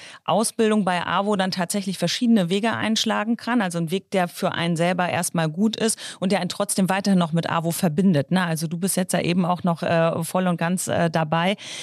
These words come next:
Wie geht's denn danach dann weiter? Dann hast du einfach deine Weiterbildung gemacht. Ändert sich dann noch was für dich?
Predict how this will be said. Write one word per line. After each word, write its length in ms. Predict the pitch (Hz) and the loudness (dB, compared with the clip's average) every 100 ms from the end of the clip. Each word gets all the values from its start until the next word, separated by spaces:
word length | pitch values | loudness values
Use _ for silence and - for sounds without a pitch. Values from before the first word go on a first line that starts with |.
| - | -6
Wie 100 | - | -2
geht's 260 | 175 226 - | 2 2 2
denn 140 | 220 | 0
danach 300 | 202 196 220 | 2 2 0
dann 180 | - 214 | 0 0
weiter? 280 | 175 165 160 | 2 0 0
Dann 160 | 160 170 | 2 0
hast 180 | 185 | 0
du 40 | 202 | -2
einfach 280 | - 180 180 | -2 -2 -2
deine 240 | 180 180 | 0 0
Weiterbildung 560 | 180 190 202 196 196 170 | -2 -2 -2 0 0 2
gemacht. 400 | 165 190 269 185 | 2 0 -2 -2
Ändert 280 | 156 190 233 | 0 2 0
sich 80 | 233 | 0
dann 100 | 233 | 0
noch 140 | 233 | 0
was 100 | 240 | -2
für 140 | - | -2
dich? 300 | 226 349 - | -2 -2 -6